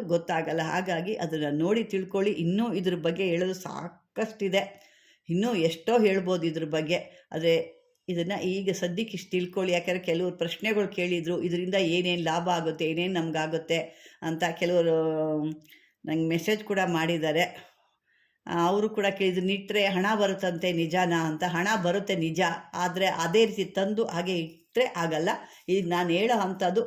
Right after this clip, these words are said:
ವಿಶೇಷವಾಗಿ ಪೂಜೆ ಮಾಡಿ ಈ ರೀತಿ ಇಟ್ಟಾಗ ಮಾತ್ರ ಇದರಲ್ಲಿ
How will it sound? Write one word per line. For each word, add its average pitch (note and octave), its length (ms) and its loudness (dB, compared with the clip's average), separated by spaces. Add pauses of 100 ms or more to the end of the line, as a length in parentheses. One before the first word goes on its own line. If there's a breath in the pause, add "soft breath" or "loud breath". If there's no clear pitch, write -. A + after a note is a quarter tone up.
ವಿಶೇಷವಾಗಿ F3 600 -2
ಪೂಜೆ F3+ 280 0
ಮಾಡಿ F3 280 0
ಈ F#3 100 0
ರೀತಿ D#3+ 300 -4
ಇಟ್ಟಾಗ E3 420 -2
ಮಾತ್ರ D#3+ 300 -4
ಇದರಲ್ಲಿ E3+ 400 0